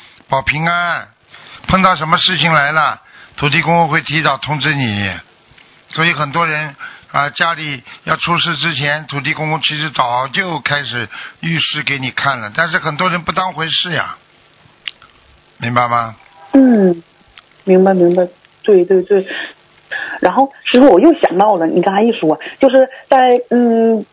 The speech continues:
Speaker 2: 就是今年过年的时候，然后有人不说，说保生大帝开示嘛，然后我记得当时师傅说的，说那个，呃，希望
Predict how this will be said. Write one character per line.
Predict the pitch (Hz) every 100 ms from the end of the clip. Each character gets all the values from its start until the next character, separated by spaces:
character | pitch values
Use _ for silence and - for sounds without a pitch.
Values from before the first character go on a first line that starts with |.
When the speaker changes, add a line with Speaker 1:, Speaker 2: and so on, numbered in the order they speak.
| 185
Speaker 2:
就 | 240
是 | 240 233
今 | 254
年 | 202 208
过 | 226 233
年 | 170
的 | 208 202
时 | 160
候， | 175
然 | 165
后 | 202 208
有 | 185 170
人 | 180 208
不 | 226
说， | 196 190
说 | 202 202 202
保 | 180 165
生 | 202 220
大 | 233
帝 | 226 277
开 | - 175 170
示 | 202
嘛， | 190
然 | 170 170
后 | 233
我 | 240
记 | - 247
得 | 214 214 - - -
当 | 214 208
时 | 214 220
师 | 208
傅 | 208 214
说 | 202 190
的， | 190 190
说 | 190 202 196 196 - -
那 | 226 214
个， | 190 185 190 _ -
呃， | 180 180 175 180 - - -
希 | 208
望 | 214 214 202